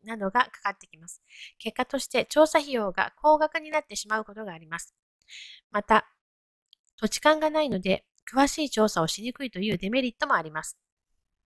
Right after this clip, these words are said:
もっと詳しく知りたい方は、より深い内容を別の動画でご紹介していますので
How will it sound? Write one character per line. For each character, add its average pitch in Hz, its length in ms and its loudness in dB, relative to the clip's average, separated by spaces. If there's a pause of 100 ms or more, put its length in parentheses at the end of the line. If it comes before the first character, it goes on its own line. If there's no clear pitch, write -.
(800)
も 320 100 6
っ 330 40 -4
と 269 140 2
詳 226 200 4
し - 80 -2
く - 80 -6
知 214 120 -6
り 220 100 -4
た 262 100 -2
い 254 60 0
方 233 240 -2
は、 - 160 2
よ 214 80 -8
り 226 80 -4
深 - 240 -8
い 302 80 -4
内 208 220 -6
容 190 140 0
を 190 200 4
別 170 240 -12
の 277 120 -2
動 262 200 0
画 254 80 -4
で 240 80 -6
ご 220 80 -6
紹 226 220 -10
介 220 180 -8
し - 60 -20
て 220 80 -20
い 214 60 -20
ま 220 120 -12
す 180 140 -12
の 165 100 -20
で - 180 -10